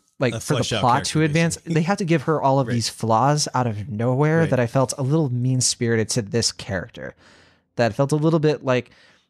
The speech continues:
Speaker 1: yeah, there were, there were moments where I was like, "You're clearly in the wrong here, and you don't need to be because your character is so not this, you know, that your character is so much more rounded
Speaker 2: Sure.
Speaker 1: out than this or developed than this." And so th-, there were some shortcuts I think they were taking to, like,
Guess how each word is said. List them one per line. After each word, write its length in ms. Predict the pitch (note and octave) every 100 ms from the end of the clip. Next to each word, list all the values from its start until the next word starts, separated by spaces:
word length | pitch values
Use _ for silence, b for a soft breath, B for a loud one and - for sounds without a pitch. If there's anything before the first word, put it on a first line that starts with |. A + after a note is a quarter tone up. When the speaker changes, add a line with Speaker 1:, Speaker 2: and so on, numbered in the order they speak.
| _ _ _ _
Speaker 1:
yeah, 280 | - D#3 A#2+
there 120 | A2
were, 100 | D3+ D#3
there 100 | D#3
were 80 |
moments 400 | D#3 E3 B2 A2
where 60 | B2+
I 20 |
was 80 | B2
like, 220 | B2+ A2+ -
"You're 180 | C#3 C3
clearly 400 | - A#3+ A#3 F3+
in 80 | D3
the 80 |
wrong 300 | A#2+ B2+ F#3+
here, 320 | A3+ A3+ C4 C4
and 180 | C#3+
you 80 | C#3+
don't 200 | D3 A#2+ G#2+
need 220 | A#2 D3
to 100 | D#3+
be 200 | E3+ F3+
because 640 | D3+ - B2 A2 G2+ -
your 120 | A#2
character 440 | - C3 B2+ - A2+
is 120 | G#2+
so 520 | - A#2 G#2+ A2 G#2 - _ -
not 320 | A#2 A#2+ -
this, 440 | E2+ - - - -
you 100 | G#2
know, 160 | G2+
that 180 | G#2 A2
your 120 | A2
character 400 | A2 C3+ B2 A#2
is 100 | A2
so 80 | -
much 180 | A#2 -
more 360 | A#2 G#2+ G#2 -
rounded 380 | C3 C3 C3 A2+
Speaker 2:
Sure. 40 | G#2+
Speaker 1:
out 200 | A2 G#2+
than 180 | G2+ F#2+
this 220 | G2+ G#2+
or 100 | G2+ A2+ C#3+ - C#3
developed 460 | C3+ B2+ A#2+ A2+
than 100 | A2
this." 320 | G#2 G2 F#2 A2+
And 260 | A2 G#2
so 140 | - C3+
th-, 160 | E3+
there 140 | E3+ F3
were 120 | F#3
some 180 | - D#3+
shortcuts 520 | - D3+ C#3 C3 A#2+
I 80 | A#2+
think 180 | B2+
they 120 | A#2 A2+
were 80 |
taking 500 | A2+ - B2 A#2+ A2
to, 160 | G2+ A#2
like, 220 | G2+ F#2